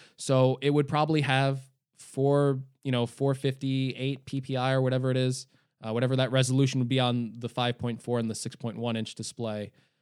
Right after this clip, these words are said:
And then, um, the thing you have to understand about that term is, and I covered this in my video 'cause I looked into this, uh, it's not gonna be as bright of a display. Th-, this is all speculation, by the way,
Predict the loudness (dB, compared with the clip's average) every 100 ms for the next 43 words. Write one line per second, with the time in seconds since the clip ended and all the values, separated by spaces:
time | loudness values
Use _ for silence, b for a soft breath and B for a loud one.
0 | _ _ -4 -2 0 0 0 0 -2 -4
1 | -6 -8 0 2 4 4 4 0 2 4
2 | 4 4 2 -2 0 2 4 4 2 0
3 | 2 4 4 2 0 0 2 4 2 -2
4 | -4 -2 -2 0 0 0 -2 -6 -10 -16
5 | _ _ _ _ _ 0 4 4 2 -2
6 | -4 -4 2 4 4 4 4 4 6 6
7 | 4 4 6 6 4 2 0 2 2 2
8 | 0 -4 2 2 6 6 6 4 _ _
9 | _ _ _ 0 2 4 0 0 -6 -6
10 | -6 -8